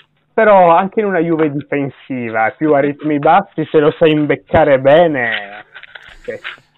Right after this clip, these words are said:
Costa in campo aperto ti fa la differenza, la differenza sempre. Però secondo me l'Ajax, se, se contro l'Atletico Madrid, soprattutto al ritorno, tu potevi vincere in un modo, l'Ajax ti dà più, mm,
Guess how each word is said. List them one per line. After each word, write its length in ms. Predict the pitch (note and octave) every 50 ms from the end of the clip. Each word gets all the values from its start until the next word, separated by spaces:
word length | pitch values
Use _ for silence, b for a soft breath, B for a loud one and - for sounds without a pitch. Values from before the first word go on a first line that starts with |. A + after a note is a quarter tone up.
| _ _
Costa 540 | _ - D#3+ F3+ F3+ - - D#3+ C#3 C3+ B2+
in 160 | A#2+ C3 C#3+
campo 260 | - C#3+ C#3+ C3+ - B2
aperto 400 | - - D#3+ E3 D#3 - C#3+ -
ti 80 | - B2
fa 160 | - - C#3
la 100 | C3 C3
differenza, 960 | B2+ C3 - - - C3 B2+ B2+ B2 B2+ B2 _ - C3+ B2+ B2 A#2+ A#2 - b b b b b b b b b _
la 100 | - D#3
differenza 640 | D3+ D#3+ D#3 - - D#3 D#3 D3+ D3 D3 - D3 C#3+ -
sempre. 440 | E3+ D#3 C#3 B2+ B2 - B2+ B2
Però 320 | - - E3+ E3+ D#3 D3 - - _ _ _ -
secondo 300 | D3+ F3+ F#3 F#3+ G3 F#3+
me 140 | F3+ E3+
l'Ajax, 420 | D#3+ C#3+ B2+ B2 B2 B2 A#2 A#2 - - _ _
se, 180 | - - - - _ _ - - _ -
se 100 | G3 F#3
contro 280 | - G#3+ G3+ F#3 E3+
l'Atletico 520 | D#3 C#3+ - - C#3+ C3 - C#3 - - C#3
Madrid, 460 | C3+ B2+ B2 C3 A#2+ A#2 G#2+ A#2 G#2
soprattutto 480 | - - B2+ - C#3 - - B2 -
al 60 | C3+ C3
ritorno, 360 | C3 B2 - A#2+ A#2 A#2 A2+
tu 160 | - D#3 C3
potevi 380 | - D3 C#3+ - D3 C#3 C#3 C3+
vincere 600 | C3 C#3+ C#3 C3+ C3 A#2 - - C3 A#2+ A#2+ B2+
in 80 | C#3+ D#3
un 160 | D#3 D#3 D3+
modo, 600 | D3+ C#3+ D3 D3 D3+ D#3 D#3 E3 D#3+ D#3 D3+ - -
l'Ajax 480 | D3 C3+ C#3 C#3 C#3 C#3 C#3 C3+ - _ _ _ - C#3 C3 C3 C3+ - _ _ _ _ _ _ _ _ _ _ _
ti 200 | - D#3 D3+ C#3
dà 420 | B2+ C#3+ B2+ B2+ B2+ B2 B2 A#2+ -
più, 440 | - C#3 C#3+ C3 C3 C3 B2+ B2+ A#2+ A#2
mm, 360 | A#2 A#2 A2 G#2+ G#2+ G2+